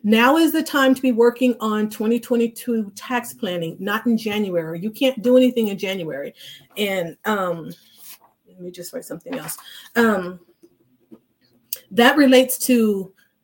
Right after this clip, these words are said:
to anything, you know, buying stock, selling stock, you know, selling property, buying property, all of those things, you know, be, you can't do anything about it after in twenty twenty-three. It has to do in,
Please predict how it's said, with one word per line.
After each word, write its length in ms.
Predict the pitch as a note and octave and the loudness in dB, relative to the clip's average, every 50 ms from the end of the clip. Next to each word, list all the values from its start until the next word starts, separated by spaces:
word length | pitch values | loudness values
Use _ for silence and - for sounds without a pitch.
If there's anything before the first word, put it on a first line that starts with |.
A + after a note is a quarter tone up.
| _ _ _ | _ _ _
to 200 | - B3+ B3 C#4 | -6 0 2 2
anything, 540 | D#4+ F#4 F#4 - - F#3+ F#3 E3+ E3 E3+ - | 4 4 2 0 -2 -4 -4 -4 -6 -4 -2
you 80 | A#3+ A#3 | 0 0
know, 280 | A3+ A3+ A3+ A3+ G#3+ | 2 2 2 0 0
buying 320 | G3 G3+ G#3 A3+ A#3+ B3 A#3+ | 0 0 0 2 2 2 2
stock, 320 | - - G#3 F#3 F#3 F3+ | 0 -2 -4 -4 -4 -4
selling 340 | - - A3 G#3+ A3 G#3+ G#3+ | -4 -2 -2 0 0 -2 -2
stock, 480 | G#3+ - - F#3 F3 E3+ E3 E3+ - - - - - | -4 -4 -6 -6 -4 -4 -6 -8 -12 -16 -20 -14 -10
you 140 | G3+ F#3 F3 | -8 -6 -4
know, 340 | F3 F3 E3+ E3+ E3+ F3 | -4 -4 -4 -6 -8 -8
selling 380 | - - A#3 A3 A3 A3 G#3+ G#3+ | -6 -4 -2 0 0 0 -2 -2
property, 400 | - G#3 F#3 F#3 - F3 E3+ E3+ | -2 -4 -4 -4 -6 -8 -8 -6
buying 340 | E3+ F3+ F#3+ G3+ G3+ G3 G3 | -4 -4 -2 -2 -2 -4 -6
property, 560 | - - F3+ F3 - F3 E3+ E3 E3 E3+ - - | -6 -6 -8 -6 -6 -8 -8 -8 -8 -10 -8 -4
all 180 | G3 A3 B3 | 0 6 6
of 80 | B3+ A#3 | 6 6
those 220 | A#3+ A#3+ A3+ - | 6 4 4 2
things, 400 | - A3 G3+ F#3+ F#3 F3+ E3+ - | 0 -2 -4 -4 -4 -6 -8 -8
you 80 | G3 F#3 | -6 -2
know, 180 | F3+ F3+ F3 F3 | 0 0 0 0
be, 220 | F3 G#3 G#3+ G#3 | 0 -2 -4 -2
you 140 | G3+ G3 A3 | -2 -2 -2
can't 260 | A3 - C4+ B3+ A#3 | 2 6 6 6 6
do 100 | A3 B3 | 6 6
anything 340 | B3+ B3+ B3 B3+ B3 A3+ G#3+ | 6 6 6 4 4 2 2
about 220 | G3 G3 F#3+ G3 G3 | 0 0 -4 -4 -4
it 140 | F#3+ F3+ - - | -6 -8 -10 -8
after 300 | G3+ G#3 G#3+ - G3+ F#3+ | -8 -8 -6 -6 -8 -10
in 180 | F3+ - G3 F#3+ | -8 -8 -8 -10
twenty 280 | F#3+ - G#3+ G#3 G3+ G3+ | -8 -6 -6 -4 -4 -6
twenty-three. 920 | - - F#3+ F#3 F3 F3 F3 F3 _ _ - G3 G#3+ F#3+ F3+ F3 F3+ - _ | -8 -10 -8 -6 -6 -6 -6 -8 _ _ -4 -2 -2 -2 -2 -4 -6 -10 _
It 180 | G3 F3+ - - - | -14 -14 -14 -16 -6
has 240 | - G#3+ G3+ - | -4 -4 -4 -4
to 80 | - F#3 | -6 -8
do 260 | E3 - F3+ F3 E3+ | -6 -2 -2 0 0
in, 140 | D#3+ D#3+ D#3 | 0 -2 -4